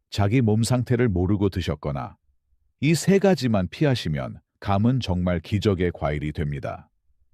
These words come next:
사실 말씀드리자면 감은 우리 조상님들이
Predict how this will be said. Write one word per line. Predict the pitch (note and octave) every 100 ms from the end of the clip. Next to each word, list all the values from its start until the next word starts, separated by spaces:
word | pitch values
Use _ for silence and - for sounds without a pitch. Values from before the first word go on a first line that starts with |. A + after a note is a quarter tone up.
| _ _ _
사실 | - F3+ E3+ F#3+
말씀드리자면 | G2+ G#2+ B2 G#2 F#2 F2 F2+ A2 A#1 - _ _ -
감은 | A2+ C3 C#3
우리 | A2 G#2+
조상님들이 | - F2+ G#2 G2+ E2+ F2 A#2+